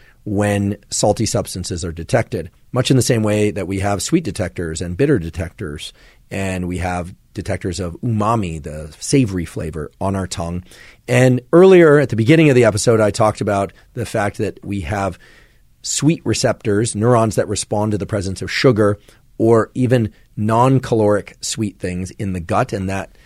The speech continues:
signals up to the brain through the vagus nerve, and those signals converge on pathways that relate to dopamine and so on. Well, we also have salt sensors at various locations throughout our digestive tract, although that the sensation and the taste of salt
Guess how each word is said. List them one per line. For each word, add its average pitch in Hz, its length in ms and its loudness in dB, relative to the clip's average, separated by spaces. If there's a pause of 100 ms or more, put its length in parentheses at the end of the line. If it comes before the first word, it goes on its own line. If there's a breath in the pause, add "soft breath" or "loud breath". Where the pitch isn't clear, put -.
(160 soft breath)
signals 110 560 0
up - 140 -2
to - 100 -6
the 107 80 -4
brain 95 300 -2
through 123 160 -2
the 107 80 0
vagus 92 380 -2
nerve, 92 340 -2 (500 soft breath)
and 95 200 -2
those 90 160 0
signals 92 340 -2
converge 95 540 0
on 92 160 -6
pathways 87 480 -4
that 113 80 -14
relate 80 260 -8
to 87 80 -10
dopamine 107 520 2
and 85 140 -8
so 110 160 -2
on. 87 240 -4 (460 soft breath)
Well, 123 260 6
we 113 140 0
also 131 300 6
have 110 300 2
salt - 360 2
sensors 107 560 -2
at 87 100 -4
various 95 320 -2
locations 90 640 -4
throughout 87 380 -4 (120)
our 85 220 -8
digestive 82 500 -8
tract, 101 340 -6 (580 soft breath)
although 120 200 4
that 107 260 0 (120)
the 101 140 -2
sensation 143 600 4
and 113 100 4
the 101 60 0
taste - 360 4
of 120 100 2
salt 98 340 0